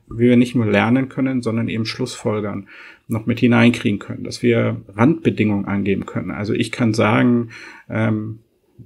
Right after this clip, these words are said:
nehmen wir uns Verkehrsflüsse an, dann weiß ich immer, genauso viele Autos wie rein, gehen auch wieder raus. Das ist eine Nebenbedingung, die kann ich hinschreiben und die kann ich dann gerne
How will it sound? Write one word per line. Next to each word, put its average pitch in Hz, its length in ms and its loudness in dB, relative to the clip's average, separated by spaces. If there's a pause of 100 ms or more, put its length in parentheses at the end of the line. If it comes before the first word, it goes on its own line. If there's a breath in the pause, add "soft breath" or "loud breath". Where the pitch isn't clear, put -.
nehmen 104 220 -2
wir - 40 -2
uns 107 160 -2
Verkehrsflüsse 117 1120 0
an, 147 260 -2
dann 107 180 -2
weiß 110 180 0
ich 120 60 2
immer, 117 220 2
genauso 113 380 0
viele 113 280 -2
Autos 120 360 -2
wie 107 80 0
rein, 117 420 2
gehen 117 160 -2
auch 110 120 -2
wieder 107 180 2
raus. 104 460 0
Das - 180 -6
ist 120 160 -6
eine 117 260 -4
Nebenbedingung, 139 760 4
die 123 100 -8
kann 117 180 -2
ich 110 140 -2
hinschreiben 143 720 -2 (680 loud breath)
und 123 140 -8
die 123 80 -4
kann 127 220 2
ich 123 140 0
dann 127 240 4
gerne 120 420 0